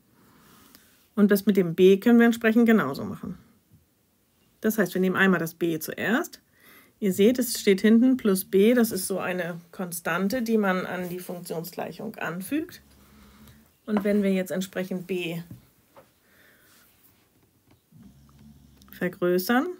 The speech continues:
dann seht ihr, die Gerade wird einfach nur nach oben verschoben. Ist b gleich fünf, geht die Gerade auf dem y-Achsenabschnitt auch genau durch fünf.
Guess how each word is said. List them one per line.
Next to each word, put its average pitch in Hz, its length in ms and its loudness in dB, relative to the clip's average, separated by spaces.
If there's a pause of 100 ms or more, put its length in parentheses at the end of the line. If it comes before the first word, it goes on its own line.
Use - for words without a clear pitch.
(120)
dann 185 220 -4
seht 180 300 0
ihr, 254 280 -2 (240)
die 185 120 -6
Gerade 180 600 0 (800)
wird 240 540 0
einfach 220 720 0
nur 196 460 2
nach 180 480 -2 (1500)
oben 165 340 -2
verschoben. - 560 -10 (1500)
Ist - 180 -6
b 202 160 8
gleich 160 240 0
fünf, 320 460 -2 (500)
geht 214 220 0
die 202 80 0
Gerade 190 560 2
auf 190 100 -2
dem 165 160 -2
y-Achsenabschnitt 220 1040 0
auch 190 220 -4
genau 180 320 2
durch 220 240 0
fünf. - 400 -12